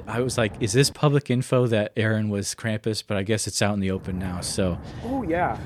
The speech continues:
Speaker 2: <laughs> I would like everyone to know that forever. I was Krampus.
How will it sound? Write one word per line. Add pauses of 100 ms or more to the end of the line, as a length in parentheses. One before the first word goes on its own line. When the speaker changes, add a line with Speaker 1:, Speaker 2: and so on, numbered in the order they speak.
Speaker 2:
<laughs>
I
would
like
everyone
to
know
that
forever.
I
was
Krampus.